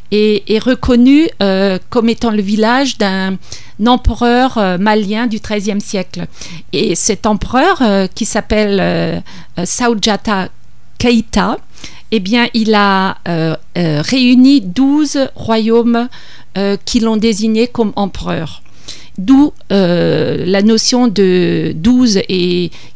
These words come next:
qui est un symbole local. Mais au-delà, ce chiffre fait référence aussi à plusieurs récits dans l'inconscient collectif,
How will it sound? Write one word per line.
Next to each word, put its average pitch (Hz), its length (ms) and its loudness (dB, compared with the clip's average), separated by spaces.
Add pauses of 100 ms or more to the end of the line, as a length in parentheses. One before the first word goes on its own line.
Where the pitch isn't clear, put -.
qui - 140 -2
est 202 160 0
un 208 100 -2
symbole 214 680 0
local. 170 640 0 (480)
Mais 214 320 2
au-delà, 233 640 2
ce - 180 -4
chiffre 262 520 -4
fait 190 300 -6
référence 208 600 -2
aussi 262 380 -2
à 226 100 -2
plusieurs 214 460 -2
récits 254 520 -2
dans 185 400 -2 (360)
l'inconscient 226 580 0
collectif, 226 720 -2